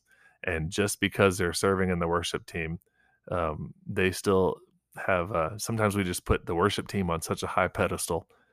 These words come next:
that we forget that we need to, um, help them to know and to grow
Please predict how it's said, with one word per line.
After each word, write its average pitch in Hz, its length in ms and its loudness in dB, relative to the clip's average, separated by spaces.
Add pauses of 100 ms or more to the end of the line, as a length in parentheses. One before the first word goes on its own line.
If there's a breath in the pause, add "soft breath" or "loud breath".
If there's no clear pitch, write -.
(140 soft breath)
that - 120 -4
we 98 120 0
forget 85 400 0 (960)
that 92 200 0
we 101 160 6
need 95 280 6
to, 87 320 -2
um, 92 340 -6 (380 soft breath)
help - 280 2
them 80 340 -6 (200)
to 90 120 -4
know 95 680 4
and 87 220 -6
to 92 80 -4
grow 95 580 2